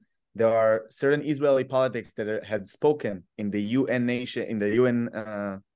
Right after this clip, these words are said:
United Nations, uh, conference about the organizations. Um, we're very involved with a lot of, uh, influential, um, figures around the world.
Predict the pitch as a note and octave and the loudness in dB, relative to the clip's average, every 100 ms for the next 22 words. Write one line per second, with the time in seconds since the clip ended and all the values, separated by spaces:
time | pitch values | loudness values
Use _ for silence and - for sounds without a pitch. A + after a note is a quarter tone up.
0 | _ - A#2 C3 C3 C3+ C3+ A#2+ G#2 - | _ -6 0 0 0 0 -2 -4 -6 -12
1 | _ _ - G2+ G#2 G2+ - C3+ C3+ B2 | _ _ -6 -2 -2 -4 -4 -2 -2 -4
2 | G#2+ - _ _ _ A2 G2+ C3 B2 A#2 | -4 -16 _ _ _ -4 2 4 4 2
3 | A2+ A#2 A2 A2 G#2 A2 G2 G2 _ _ | 0 0 -2 -4 -4 -6 -8 -12 _ _
4 | _ _ G2 F#2+ F#2+ F#2 F#2+ F#2+ F#2 _ | _ _ -8 -6 -6 -8 -8 -12 -16 _
5 | _ _ _ _ G#2 A#2 A2+ A2 - - | _ _ _ _ -4 -2 0 -2 -6 -16
6 | _ _ _ _ _ _ - G#2 C#3 E3 | _ _ _ _ _ _ -20 0 2 4
7 | D#3+ B2 B2+ C3+ C3+ A#2+ A2 A#2 A2+ A2+ | 2 2 4 6 4 2 -6 -4 -2 0
8 | A#2 A#2+ A2+ G2+ - _ F#2+ G#2 G2+ B2+ | 2 2 0 -2 -18 _ -8 -6 -6 -4
9 | C3 B2+ B2 B2 B2 A2+ G#2 - G#2 G2+ | -4 0 0 0 0 0 0 -4 -4 -4
10 | G2 G2 G2 G2 F#2+ - - B2+ A2+ - | -4 -4 -4 -4 -6 -6 -2 0 0 -4
11 | - - A#2 B2+ B2+ A#2 A#2+ C3+ C#3 | -18 -8 0 0 0 0 0 0 -2